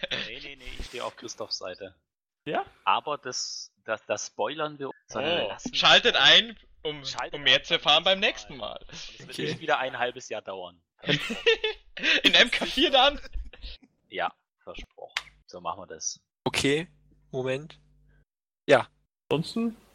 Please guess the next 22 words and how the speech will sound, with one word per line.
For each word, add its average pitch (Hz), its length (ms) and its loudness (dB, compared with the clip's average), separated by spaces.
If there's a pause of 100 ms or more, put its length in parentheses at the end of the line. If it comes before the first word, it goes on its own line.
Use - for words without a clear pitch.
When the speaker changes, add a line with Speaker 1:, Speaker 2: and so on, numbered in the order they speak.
(100)
Speaker 1:
Gab's - 260 -4
noch 104 140 -10
dein 98 120 -8
Schlusswort? - 500 -10 (280)
Speaker 4:
Ja, 123 220 6 (220)
ähm, 139 600 -2
liebe 160 260 -8
Zuhörer, 156 640 -4 (300)
ich - 200 -10
hoffe, 151 260 0
ihr 147 240 -2
hattet 156 240 -6
genauso 151 400 -6
viel 156 160 -14
Spaß 160 580 -4 (140)
an 135 100 -8
dieser 139 220 -2
Folge 151 720 0 (100)
wie 135 360 -6
die, 139 520 -6
äh, 127 480 -2
Crew 151 400 -6